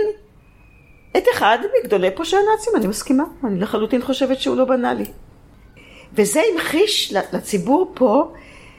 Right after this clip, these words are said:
בפעם הראשונה, את המהות ש-, ואת החשיבות, ואת השוני בחייהם בין שלושים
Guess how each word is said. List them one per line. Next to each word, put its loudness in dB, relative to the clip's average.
בפעם 2
הראשונה, 2
את 0
המהות 0
ש-, -4
ואת 2
החשיבות, 0
ואת 2
השוני 2
בחייהם 2
בין 4
שלושים 0